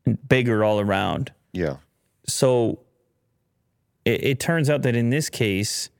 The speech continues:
Speaker 1: the potential for user error or user, uh, mis-, misplacing is so high that the proper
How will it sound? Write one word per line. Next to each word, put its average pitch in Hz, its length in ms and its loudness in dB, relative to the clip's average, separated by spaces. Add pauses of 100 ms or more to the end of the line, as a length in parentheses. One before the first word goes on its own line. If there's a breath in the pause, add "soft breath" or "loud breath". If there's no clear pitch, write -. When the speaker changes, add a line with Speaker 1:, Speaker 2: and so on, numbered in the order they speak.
(540)
Speaker 1:
the 110 640 0 (840)
potential 143 600 0
for 127 200 -2
user 120 520 0
error 117 380 2
or 104 160 0
user, 113 640 2 (1120)
uh, 120 180 0
mis-, 127 360 0 (120)
misplacing 120 1040 0 (320 loud breath)
is 123 160 4
so 175 340 0
high 143 600 -2 (580)
that 123 580 2
the 123 120 2
proper 127 840 0